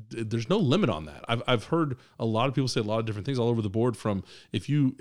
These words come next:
have conservative ideology, all the way to, you know, like, terrorist,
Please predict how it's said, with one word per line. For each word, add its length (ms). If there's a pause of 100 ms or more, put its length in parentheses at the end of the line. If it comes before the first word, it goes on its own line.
have 400
conservative 640
ideology, 880 (540)
all 140
the 80
way 260
to, 640
you 80
know, 220
like, 140
terrorist, 500